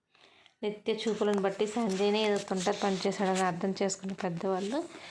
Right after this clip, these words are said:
తిరిగి వాళ్ళ మాటల్లో పడిపోతారు. లేచి వెళ్ళి వాటర్ గ్లాస్ తెచ్చి సంజయ్ చేతిలో విసురుగా పెడుతుంది నిత్య. అందరి వైపు ఒకసారి చూసి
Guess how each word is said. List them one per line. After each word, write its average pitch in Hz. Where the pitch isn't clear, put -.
తిరిగి 254
వాళ్ళ 214
మాటల్లో 202
పడిపోతారు. 185
లేచి 220
వెళ్ళి 208
వాటర్ 220
గ్లాస్ 208
తెచ్చి 220
సంజయ్ 208
చేతిలో 202
విసురుగా 214
పెడుతుంది 190
నిత్య. 185
అందరి 214
వైపు 208
ఒకసారి 202
చూసి 240